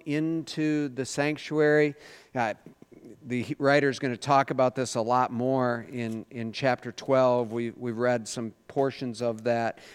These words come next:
You know, "You have not come to what might be touched, a blazing fire, a darkness, gloom, tempest." He's talking about the first Mount Sinai. Uh, "But you have come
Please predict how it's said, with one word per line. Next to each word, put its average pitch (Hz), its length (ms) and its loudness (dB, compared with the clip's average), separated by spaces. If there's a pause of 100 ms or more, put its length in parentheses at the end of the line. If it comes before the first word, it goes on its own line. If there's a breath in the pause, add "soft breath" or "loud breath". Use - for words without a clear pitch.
(140 loud breath)
You 127 140 -2
know, 127 80 2
"You 147 240 6
have 143 160 8
not 160 440 2
come 131 380 0
to 127 140 -4
what 135 400 2 (240 soft breath)
might 131 380 0
be 120 200 0
touched, - 600 0
a 110 80 -6
blazing 127 540 0
fire, 131 500 2
a 104 60 -6
darkness, 123 640 -2
gloom, 127 480 -2
tempest." 127 420 -4
He's 123 160 -8
talking 151 340 2
about 120 220 0
the 110 60 -8
first - 540 -4 (300 loud breath)
Mount 135 300 0
Sinai. 127 680 -2 (480 loud breath)
Uh, 123 420 4
"But 143 260 0
you 190 240 4
have 156 320 2
come 190 520 4